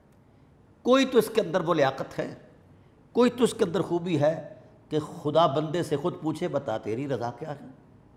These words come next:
ये कैसा बंदा है? कालू हाजा, ये तो वही है, मा वादन अल्लाह व रसूलहू, हमारे सच्चे रब ने इसका वादा किया, सच्चे रसूल ने वादा किया।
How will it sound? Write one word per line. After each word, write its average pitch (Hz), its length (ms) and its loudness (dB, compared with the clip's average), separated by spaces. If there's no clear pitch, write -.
ये 131 80 -6
कैसा 151 380 -4
बंदा 214 300 0
है? - 360 -4
कालू 160 320 6
हाजा, 165 760 4
ये - 60 -2
तो 202 140 2
वही 151 300 4
है, 220 500 2
मा 165 240 4
वादन 196 460 4
अल्लाह 240 280 4
व 226 200 6
रसूलहू, 151 480 2
हमारे 135 320 2
सच्चे 131 320 -4
रब 156 180 2
ने 151 80 2
इसका 120 220 -4
वादा 113 280 0
किया, 101 300 -6
सच्चे 110 260 -8
रसूल 147 300 -4
ने 139 80 -4
वादा 110 260 -6
किया। 98 300 -10